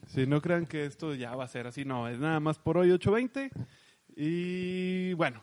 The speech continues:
pues vamos a hablar de una vez entrar en materia. Eh, hablamos, vamos a empezar de la,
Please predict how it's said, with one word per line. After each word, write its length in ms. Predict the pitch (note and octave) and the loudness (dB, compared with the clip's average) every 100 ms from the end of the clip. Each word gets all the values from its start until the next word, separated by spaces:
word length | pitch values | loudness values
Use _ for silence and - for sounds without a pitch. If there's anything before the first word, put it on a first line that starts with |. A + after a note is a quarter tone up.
| - | -16
pues 120 | - | -8
vamos 200 | C#3 E3+ | -4 -2
a 20 | E3 | 0
hablar 380 | D#3+ E3+ D3+ - | 4 4 2 -6
de 100 | D3 | -4
una 160 | E3 F3 | 0 2
vez 160 | F#3 | 0
entrar 260 | F3+ D#3+ F3 | -2 -4 -4
en 60 | F3+ | -4
materia. 420 | E3 G3 G#3 A3 _ _ _ _ _ | 0 0 0 -2 _ _ _ _ _
Eh, 320 | D3+ D3+ D#3 D3+ D3 | -4 0 0 -2 -4
hablamos, 360 | - E3+ G#3 A3 | -2 0 4 6
vamos 140 | C4 | 6
a 40 | |
empezar 260 | A#3+ A3+ A#3 F#3 | 4 0 -6 -6
de 140 | F#3 | -4
la, 440 | F3+ F3 E3 D#3 | 0 0 2 2